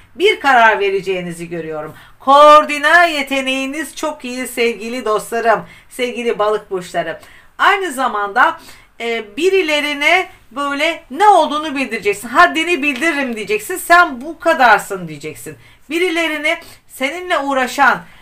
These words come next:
e, içindeki vahşeti sana sunmaya çalışan birilerine diyeceksin ki, "Ben seni zekamla döverim. Ben seni bilgimle, becerimle döverim." Gerçekten de onu etkisiz hale ge-, getirdiğini, kendini çok ifa-,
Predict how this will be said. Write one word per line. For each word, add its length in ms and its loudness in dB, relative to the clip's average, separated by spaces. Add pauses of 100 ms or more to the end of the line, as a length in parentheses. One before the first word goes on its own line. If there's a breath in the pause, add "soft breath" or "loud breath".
(200 soft breath)
e, 160 -10
içindeki 680 -6
vahşeti 540 2
sana 340 0
sunmaya 540 -2
çalışan 560 0
birilerine 720 -2 (260 soft breath)
diyeceksin 540 -6
ki, 240 -6 (240 soft breath)
"Ben 340 4
seni 300 -6
zekamla 760 4
döverim. 500 0 (360 soft breath)
Ben 260 4
seni 360 -6
bilgimle, 580 -6
becerimle 680 -2
döverim." 500 0
Gerçekten 720 2
de 220 -2 (240 loud breath)
onu 320 -6
etkisiz 580 -8
hale 300 2
ge-, 360 -4
getirdiğini, 640 -8 (240 loud breath)
kendini 480 2
çok 300 -4
ifa-, 520 0